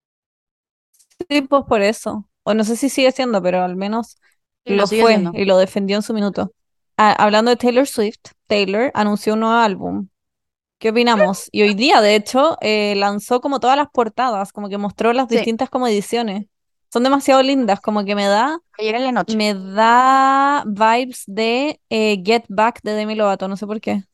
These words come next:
Speaker 1: No tiene nada que
Speaker 2: Mm.
Speaker 1: ver, pero no sé por qué me da esas vibes. La gente dice que va a
Speaker 2: Ah,
Speaker 1: ser
Speaker 2: no,
Speaker 1: como
Speaker 2: a mí
Speaker 1: más
Speaker 2: nada.
Speaker 1: rock.
Speaker 2: Mm, ¿tú sí?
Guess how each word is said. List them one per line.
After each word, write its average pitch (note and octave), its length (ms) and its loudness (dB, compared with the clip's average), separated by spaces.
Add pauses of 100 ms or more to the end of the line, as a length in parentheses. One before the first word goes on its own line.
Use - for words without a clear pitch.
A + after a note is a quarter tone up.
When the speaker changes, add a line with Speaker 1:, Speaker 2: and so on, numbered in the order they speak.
(500)
Speaker 1:
No A#3 140 2
tiene D4 180 2
nada C4 180 4
que D4+ 80 4
Speaker 2:
Mm. - 20 6
Speaker 1:
ver, G#3+ 160 4
pero G#3+ 160 0
no A3 80 2
sé C4 80 -4
por D4 100 0
qué - 100 -6
me C#4+ 60 -2
da C#4 60 2
esas D#4 200 -2
vibes. A3+ 380 -4 (420)
La G#3+ 100 0
gente B3+ 220 0
dice D4 220 -2
que C4+ 100 0
va A#3 60 6
a - 20 0
Speaker 2:
Ah, - 20 0
Speaker 1:
ser A#3 140 0
Speaker 2:
no, - 20 0
Speaker 1:
como A3 120 4
Speaker 2:
a - 20 0
mí G#3+ 120 2
Speaker 1:
más - 20 0
Speaker 2:
nada. A3 260 0
Speaker 1:
rock. E3+ 180 -10 (1700)
Speaker 2:
Mm, A3 680 -2
¿tú C#4 180 -10
sí? F#3 280 -4